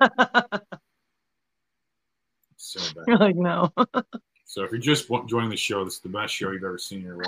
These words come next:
Speaker 2: life.
Speaker 1: <laughs> It's the best show.
Speaker 2: I'm glad you saw that. And, uh, you should go back and watch the intro again, buy everything.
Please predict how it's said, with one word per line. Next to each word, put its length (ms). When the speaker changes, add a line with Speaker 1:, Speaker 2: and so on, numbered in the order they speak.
Speaker 2:
life. 220
Speaker 1:
<laughs> 100
It's 160
the 120
best 380
show. 240
Speaker 2:
I'm 100
glad 320
you 80
saw 320
that. 320
And, 80
uh, 280
you 80
should 200
go 160
back 260
and 220
watch 280
the 120
intro 340
again, 320
buy 240
everything. 360